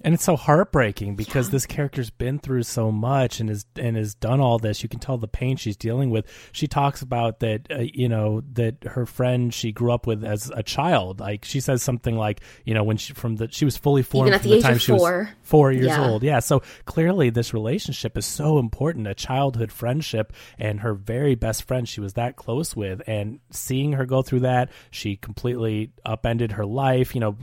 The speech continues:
Speaker 1: dropped out of medical school and is now doing this vigilante type thing by night where she's dedicated her life to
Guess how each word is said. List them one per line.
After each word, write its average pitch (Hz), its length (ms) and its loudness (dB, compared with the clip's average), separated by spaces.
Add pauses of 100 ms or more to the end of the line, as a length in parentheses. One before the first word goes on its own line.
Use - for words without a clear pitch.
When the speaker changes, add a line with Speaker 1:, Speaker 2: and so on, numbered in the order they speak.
Speaker 1:
dropped 107 300 -2
out 101 100 -2
of 104 80 -4
medical 127 380 2
school 120 420 2
and 101 140 -2
is 104 160 -6
now 120 240 2 (340)
doing 131 220 4
this 117 240 0
vigilante 120 720 0
type 110 260 0
thing 117 260 0
by 107 160 0
night 117 480 0
where 104 160 0
she's 107 420 -4 (260)
dedicated 120 580 0
her 120 160 -2
life 110 560 -2
to 110 340 0